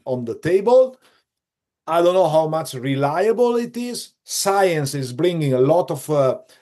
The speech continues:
uh, correlation between R P E and effort, between muscular soreness, muscle soreness, uh, creatine kinase, and, uh, total quality recovery.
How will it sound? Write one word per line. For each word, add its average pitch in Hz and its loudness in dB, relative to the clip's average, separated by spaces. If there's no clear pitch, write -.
uh, 123 -4
correlation 165 2
between 131 -2
R 147 0
P 147 -4
E - 0
and 117 -6
effort, 196 2
between 135 0
muscular 151 -2
soreness, 147 -2
muscle 151 2
soreness, 143 0
uh, 131 -2
creatine 156 0
kinase, 156 -2
and, 139 2
uh, 113 0
total 139 0
quality 135 0
recovery. 233 -2